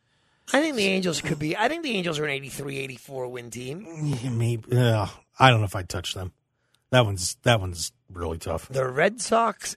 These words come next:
Speaker 1: and the Cubs, both seventy-seven and a half.
Speaker 2: Seventy-seven?
Speaker 1: And a half.
Speaker 2: I think Cubs, I think Cubs over. Red Sox, oh, boy. I, mm,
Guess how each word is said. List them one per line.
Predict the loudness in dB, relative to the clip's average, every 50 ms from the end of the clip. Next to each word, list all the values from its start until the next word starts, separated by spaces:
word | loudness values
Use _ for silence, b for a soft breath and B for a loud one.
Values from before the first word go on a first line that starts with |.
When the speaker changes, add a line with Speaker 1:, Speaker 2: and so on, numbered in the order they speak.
| _
Speaker 1:
and | -4 -4 -4 -2 -4
the | -6
Cubs, | -6 -8 -12 -8 -4 0 0 0 0 -2 -6 -12 -14 -10
both | -4 -2 0 0 0 -2
seventy-seven | -6 -6 -4 -4 -4 -4 -4 -6 -8 -6 -8 -8 -8 -4 -4 -2 -2 -2 -4 -8
and | -8 -10 -10
a | -10
half. | -12 -12 -8 -2 0
Speaker 2:
Seventy-seven? | 2 4 6 6 6 6 6 4 4 4 2 2 2 4 6 6 6 6 6 6 4 2 0 -6 -10 _ _ _ _ -10
Speaker 1:
And | -8 -8 -6
a |
half. | -6 -8 -8 -10 -12 -16 -6 4
Speaker 2:
I | 6 8 8
think | 8 6 2 0 0
Cubs, | 0 0 2 2 0 -2 -4 -6 _ _ _
I | 0 2 2
think | 4 2 0 -2 -4
Cubs | -6 -4 0 0 0 0 0 -2 -2
over. | 2 2 2 2 2 -2 -2 -4 -8 _ _ _ _ _ _ _ _ _ _ _ _ _ _ _ _ _ _ _ _ _ _ _ _ _ _ _
Red | -2 4 6 6 6 6 4
Sox, | 2 2 2 0 0 -2 -2 -2 -2 -2 -2 -2 -4 _ _ _ _ _ _ _ _ _ -16 -10 -6
oh, | -2 -2 0 2 2 2 0 0 0 -2 -2 -4 -6 -6
boy. | -8 -6 -4 -4 -2 -2 -2
I, | -4 -4 -6 -10 _ _ 0
mm, | 2 4 4 4 4 4 2 2 2 0